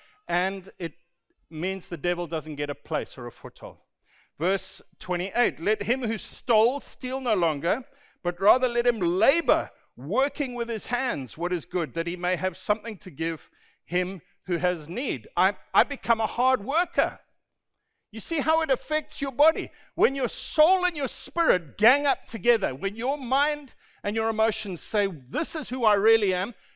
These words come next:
your body follows along because it's an, a, a nice little obedient servant. It obeys your mind, your will, your emotions, and your spirit,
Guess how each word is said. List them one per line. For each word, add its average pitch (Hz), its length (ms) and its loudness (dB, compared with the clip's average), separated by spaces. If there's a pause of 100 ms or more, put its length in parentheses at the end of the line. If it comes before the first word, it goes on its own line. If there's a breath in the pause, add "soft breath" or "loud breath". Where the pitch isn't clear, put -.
(140)
your 240 160 4
body 269 480 4
follows 302 840 6
along 233 420 2
because 214 320 -2
it's - 220 -8
an, 208 100 -2
a, 196 100 -2 (160)
a 190 80 4
nice 240 400 -2
little 247 240 0
obedient 233 640 -4
servant. 202 420 -4 (360 soft breath)
It 180 160 2
obeys 208 500 6
your 190 120 0
mind, 220 420 0
your 185 100 -4
will, 214 240 0
your 196 160 0
emotions, 196 480 -2
and 175 140 -8
your 160 80 -10
spirit, 170 340 -4